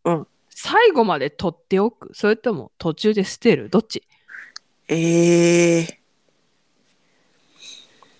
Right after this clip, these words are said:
Speaker 1: 取っとくかな。
Speaker 2: 取っとく？
Speaker 1: 取っとくかな。
Speaker 2: え、じゃあ私もさ、取っとく方やってん。
Speaker 1: うん。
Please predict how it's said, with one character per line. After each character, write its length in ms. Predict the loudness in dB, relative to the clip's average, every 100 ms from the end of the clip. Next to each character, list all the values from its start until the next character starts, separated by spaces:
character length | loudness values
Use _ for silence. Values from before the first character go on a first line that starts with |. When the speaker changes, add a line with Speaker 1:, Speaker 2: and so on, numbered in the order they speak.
| _ _ _ _ -14
Speaker 1:
取 180 | -14 -14
っ 20 | _
と 120 | -6 -6
く 180 | -6
か 160 | -2 -2
な。 840 | 0 -4 -10 -14 -16 -18 -20 -20 -20 _ _ _ _ _ _ _ _ _ _ _ 0
Speaker 2:
取 160 | 0 2
っ 40 |
と 100 | -2
く？ 380 | -2 -8 -10 -14 _ _ -20
Speaker 1:
取 140 | -20
っ 40 | _ _
と 120 | -12
く 160 | -10 -10
か 180 | -6 -6
な。 380 | -6 -8 -10 -16 -18 -20 -20 _ _ _ _ -20 -4
Speaker 2:
え、 220 | -4 -4 _ _ _ _ _ -2
じ 60 |
ゃ 40 | 0
あ 40 |
私 180 | 2 0
も 60 | 2
さ、 120 | 2 2
取 160 | 2 0
っ 60 |
と 120 | 0
く 140 | 2 4
方 220 | 6 4
や 100 | 4
っ 60 | -2 _
て 140 | 0 0
ん。 340 | -4 -14 -12 -6
Speaker 1:
う 40 |
ん。 220 | -4 -6